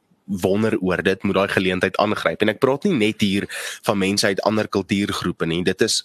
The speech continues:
uit-, uiteraard, ek dink dis wonderlik as jy nuuskierig is oor 'n ander kultuur. Ehm, het sy dit is oor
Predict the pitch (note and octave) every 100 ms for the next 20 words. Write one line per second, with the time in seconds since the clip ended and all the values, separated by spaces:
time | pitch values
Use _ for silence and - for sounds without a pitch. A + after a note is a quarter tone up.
0 | - G#2 - G#2 A2 - G2+ - - G#2
1 | - G2+ - G#2+ G#2 G2 A2 G#2+ F#2+ -
2 | F2 F2+ G2+ F#2 F2+ - - - - F#2+
3 | G2+ - G#2 G2 - - G2 F2+ F#2 F#2
4 | - F2+ - F#2 F2+ - - - - F2+
5 | E2+ A2 - A2 G2 - G2+ - G2 -
6 | F#2+ F#2